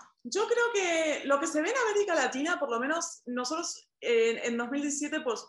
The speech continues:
pusimos en funcionamiento un observatorio legislativo para mirar, eh, qué iniciativas iban surgiendo y cómo las iniciativas que iban surgiendo para regular Internet, cómo impactaban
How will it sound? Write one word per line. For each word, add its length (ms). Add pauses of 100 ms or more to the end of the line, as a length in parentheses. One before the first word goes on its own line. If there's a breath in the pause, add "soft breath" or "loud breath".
pusimos 360
en 120
funcionamiento 560
un 80
observatorio 560
legislativo 840 (640)
para 260
mirar, 840
eh, 560 (920)
qué 100
iniciativas 680
iban 200
surgiendo 520
y 120 (160)
cómo 760 (420 loud breath)
las 300
iniciativas 720
que 100
iban 140
surgiendo 560
para 200
regular 400
Internet, 540 (100)
cómo 220
impactaban 880